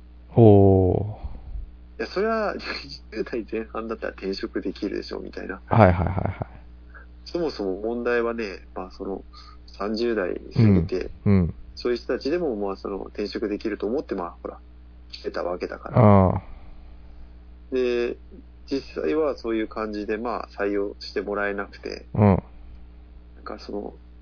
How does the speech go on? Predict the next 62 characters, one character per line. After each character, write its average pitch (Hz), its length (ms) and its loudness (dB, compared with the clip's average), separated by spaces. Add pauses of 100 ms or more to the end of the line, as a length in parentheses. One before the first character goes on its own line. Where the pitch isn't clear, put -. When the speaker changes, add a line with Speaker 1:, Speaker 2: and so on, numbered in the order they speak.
(160)
Speaker 2:
市 - 240 -10
場 151 180 -2
に 151 140 -4
こ 107 260 -2
う 98 60 -4
溢 165 80 -4
れ 160 100 0
ち - 60 -6
ゃ 90 60 -4
っ - 20 -10
た 95 120 -10
わ 90 120 -8
け 95 140 -14
よ。 104 80 -14 (1040)
Speaker 1:
は 107 180 8
い 85 60 6
は 92 120 6
い 87 60 2
は 95 120 2
い - 20 4
は 90 60 -2
い。 - 180 -6 (460)
Speaker 2:
そ - 140 -14
の、 107 600 -8
プ - 100 -8
ロ 117 120 0
グ 117 100 -2
ラ 113 100 -2
ミ 113 120 -2
ン 113 60 -2
グ 117 80 -4
の 113 120 -2
学 107 200 -4
校 113 160 -4
は 110 120 -6
出 113 120 -2
て 107 140 -4
る 98 80 -6
け 104 140 -4
ど、 139 140 0
Speaker 1:
う 117 160 2
ん。 101 300 4 (480)
Speaker 2:
あ 98 60 -6
の、 98 60 -10
実 - 260 -12
際 98 160 -6
に 104 200 -10
転 101 200 -10
職 92 240 -10
で 95 80 -6
き 95 140 -10
な 87 100 -8
か 90 120 -12
っ - 40 -20
た - 100 -12
人 - 160 -8
た 85 120 -10
ち - 100 -12
み 95 80 -6
た - 160 -8
い - 60 -6
な。 - 160 -12